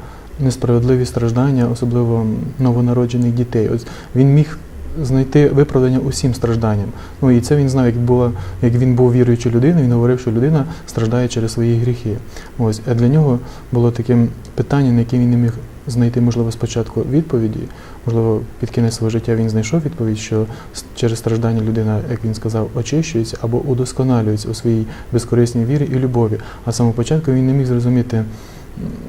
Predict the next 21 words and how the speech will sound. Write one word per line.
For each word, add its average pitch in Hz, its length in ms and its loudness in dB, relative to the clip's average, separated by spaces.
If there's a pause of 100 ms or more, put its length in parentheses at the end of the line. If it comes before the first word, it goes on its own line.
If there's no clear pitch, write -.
чому 156 440 4 (100)
страждають 127 580 -2
невинні, 123 500 2
особливо 117 400 0
коли 113 180 0
народжується 120 480 0
дитина 151 380 0
і - 20 -2
вже 120 180 0
з 117 60 -2
якимись 117 380 -2
вадами. 110 380 -2 (380)
А 104 80 -4
потім 147 400 0
він 127 140 2
вже 120 160 0
з-, 120 80 0 (260)
зрозумів, 123 440 2 (140)
для 117 100 2
того, 170 240 0
щоб 135 180 -2